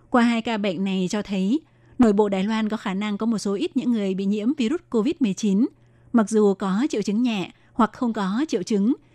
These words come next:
nhưng có thể vẫn có sức truyền nhiễm. Đối với nguy cơ tiềm ẩn như vậy, bác sĩ Hoàng Lập Dân một mặt khuyến nghị người dân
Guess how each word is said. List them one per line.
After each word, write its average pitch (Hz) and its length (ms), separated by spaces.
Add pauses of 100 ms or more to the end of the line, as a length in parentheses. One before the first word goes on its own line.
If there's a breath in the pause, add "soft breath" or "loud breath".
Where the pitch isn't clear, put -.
(140 soft breath)
nhưng 233 240
có 214 120
thể 190 260
vẫn 196 220
có 202 260
sức 359 160
truyền 190 220
nhiễm. 202 180 (520 soft breath)
Đối 220 140
với 214 380
nguy 254 120
cơ 220 260
tiềm 190 140
ẩn 170 160
như 214 120
vậy, 185 300 (280 soft breath)
bác 302 160
sĩ - 120
Hoàng 226 200
Lập 185 160
Dân 214 460
một 202 140
mặt 190 200
khuyến 214 140
nghị 262 120
người 190 180
dân 214 260